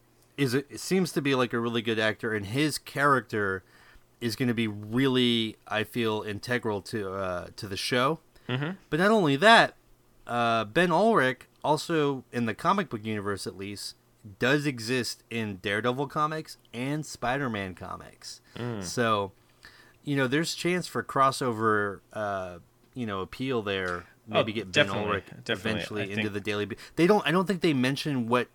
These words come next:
Speaker 1: like, publication he's working for in the
Speaker 2: Right.
Speaker 1: episode that I saw, at least. But it's possible that it's daily, it's the Daily Bugle.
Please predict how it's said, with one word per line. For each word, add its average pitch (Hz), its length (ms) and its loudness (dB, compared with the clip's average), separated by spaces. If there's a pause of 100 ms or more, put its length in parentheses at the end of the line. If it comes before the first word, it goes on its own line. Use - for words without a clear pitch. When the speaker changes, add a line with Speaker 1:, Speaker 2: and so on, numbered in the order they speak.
Speaker 1:
like, 113 240 -4
publication 117 640 -4
he's 101 200 -4
working 107 460 -2
for 160 420 -4 (220)
in 131 140 -6
the 131 80 -2
Speaker 2:
Right. 123 220 -4 (220)
Speaker 1:
episode 120 380 -6
that 98 140 -6
I 98 140 0
saw, 139 280 -2
at - 80 -8
least. 156 300 -8 (440)
But 113 140 -2
it's 131 140 -2
possible 135 580 4
that 120 140 0
it's 123 180 -4
daily, 113 280 -4
it's 113 180 -8
the 117 120 -6
Daily 101 280 -2
Bugle. 123 340 -8